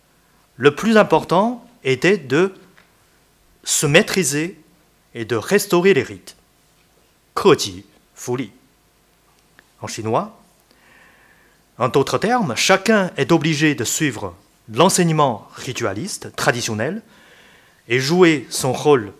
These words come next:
dans les règles générales de la société, au lieu de poursuivre une liberté naturelle et sans limite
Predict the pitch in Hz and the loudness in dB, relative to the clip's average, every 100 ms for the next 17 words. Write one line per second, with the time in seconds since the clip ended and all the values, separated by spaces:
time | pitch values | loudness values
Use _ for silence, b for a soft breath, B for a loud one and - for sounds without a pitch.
0 | _ _ _ _ 113 120 120 107 147 185 | _ _ _ _ -6 -2 -2 0 0 0
1 | 180 147 131 160 131 143 185 123 135 147 | -4 -6 -2 0 2 0 -2 -2 0 0
2 | 151 117 104 - - _ _ _ _ _ | -2 -6 -12 -16 -20 _ _ _ _ _
3 | _ _ - 139 127 156 190 190 - b | _ _ -4 -2 0 2 2 0 -20 b
4 | b b - 120 - 131 - 151 185 185 | b b -10 -8 -4 -4 0 0 0 -2
5 | - _ _ _ _ _ - 110 113 180 | -12 _ _ _ _ _ -12 -6 -2 0
6 | 165 143 190 180 139 175 175 110 110 151 | 2 2 0 2 4 2 2 -4 -4 -6
7 | 170 b b b b b b - 165 - | -12 b b b b b b -2 2 4
8 | 170 139 107 117 - | 2 0 -4 -8 -14